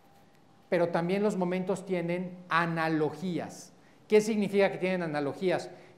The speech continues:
Que hay ciertos parecidos. Hemos tenido momentos de la historia en que ha habido una expansión cultural, una expansión económica,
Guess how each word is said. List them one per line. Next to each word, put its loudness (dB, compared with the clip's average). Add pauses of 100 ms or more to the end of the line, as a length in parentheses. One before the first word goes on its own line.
Que 6
hay 8
ciertos 4
parecidos. -2 (440)
Hemos 4
tenido 8
momentos 2
de 4
la 0
historia 4
en -4
que -4
ha -2
habido 0
una 2
expansión 0
cultural, 0 (920)
una -2
expansión 0
económica, 2